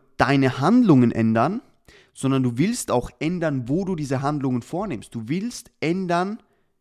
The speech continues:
oder du willst nicht nur ändern, was du tust, sondern du willst auch ändern, wo du es tust. Weil das einfach am Ende des Tages darüber bestimmt, ob das, was du tust,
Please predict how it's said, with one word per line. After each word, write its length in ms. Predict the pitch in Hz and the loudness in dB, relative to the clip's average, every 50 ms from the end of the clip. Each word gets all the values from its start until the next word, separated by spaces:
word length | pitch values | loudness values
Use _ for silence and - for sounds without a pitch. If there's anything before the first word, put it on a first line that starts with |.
| _ _ _ _ _ _ _ _ _ _ _ _ _ _ _ _ _ - | _ _ _ _ _ _ _ _ _ _ _ _ _ _ _ _ _ -6
oder 120 | 127 123 | -4 -4
du 120 | 117 120 143 | -2 0 -2
willst 180 | 220 220 - | -2 -2 -4
nicht 120 | 190 139 151 | -10 -8 -6
nur 120 | 156 - | -6 -6
ändern, 300 | 127 147 147 139 127 113 | -4 -4 -2 -2 2 2
was 240 | 123 139 156 - - | 2 2 0 -4 -14
du 100 | - 165 | -16 -14
tust, 500 | - - 170 185 226 269 - - - - _ _ _ _ _ - | -6 -4 -4 -4 -4 -6 -8 -10 -20 -20 _ _ _ _ _ -4
sondern 200 | 139 135 131 123 | -2 -2 0 0
du 80 | 120 120 | 0 -2
willst 180 | 160 196 - | -4 -4 -4
auch 100 | 127 123 | -6 -6
ändern, 320 | - - 127 120 120 113 113 | -4 -2 -2 -2 -2 -2 0
wo 160 | 139 190 220 | 0 2 4
du 80 | 180 143 | 4 4
es 140 | 98 - | 2 2
tust. 440 | - - - - - - - _ _ _ _ _ _ _ _ _ _ _ _ _ _ _ | -4 -8 -8 -10 -12 -18 -20 _ _ _ _ _ _ _ _ _ _ _ _ _ _ _
Weil 420 | - - 127 127 131 135 135 131 - - _ _ _ _ _ _ _ _ _ _ - | -4 -2 -2 0 0 -2 -4 -6 -8 -16 _ _ _ _ _ _ _ _ _ _ 0
das 360 | - 175 240 - - - - | 2 2 2 2 -4 -10 -6
einfach 460 | - 120 123 110 - 123 117 - - - | -4 -4 -4 -2 -2 -4 -4 -4 -6 -8
am 120 | 123 120 | -8 -6
Ende 200 | - 131 151 156 | -6 -6 -8 -6
des 140 | 143 135 - | -8 -6 -2
Tages 240 | 143 127 123 123 - | 0 0 0 0 -4
darüber 280 | 127 117 120 113 117 | -4 -4 -2 -2 -2
bestimmt, 560 | 104 110 - - - 170 175 196 220 - - _ _ _ _ _ _ _ _ _ _ _ _ _ _ - _ - | -4 -4 -6 -6 -4 -4 -4 -4 -6 -8 -12 _ _ _ _ _ _ _ _ _ _ _ _ _ _ -16 _ -4
ob 160 | 147 135 - | -4 -4 2
das, 240 | - 139 139 - - | 2 2 2 2 0
was 140 | 147 131 - | -2 -2 -2
du 80 | - 120 | -6 -8
tust, 480 | - - 170 170 160 196 - - - | -4 -2 -2 -2 -2 -4 -6 -10 -20